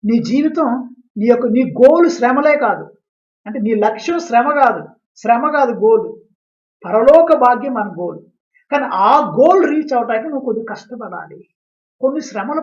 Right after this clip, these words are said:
పడాలి, కొంచెం ఓర్పుగా ఉండాలి, కొంచెం సహనంగా ఉండాలి, సైతాను శోధనలు జయించాలి. అప్పుడే పరలోక భాగ్యం దేవుడు మనకిస్తాడు. So, all the best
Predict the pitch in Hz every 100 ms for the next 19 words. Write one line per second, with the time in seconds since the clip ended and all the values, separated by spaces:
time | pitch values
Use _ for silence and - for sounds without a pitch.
0 | 262 202 156 - _ _ _ _ 254 269
1 | 254 262 214 277 330 320 302 294 262 240
2 | 220 180 - _ _ 254 254 254 240 -
3 | 170 208 302 311 294 247 233 208 160 -
4 | _ _ - 220 254 285 294 277 - 214
5 | 233 302 330 302 262 226 214 214 202 180
6 | 165 - _ 170 160 254 285 196 214 247
7 | 247 202 190 180 185 165 185 202 165 156
8 | - - 160 160 262 254 254 - 226 302
9 | 302 269 285 -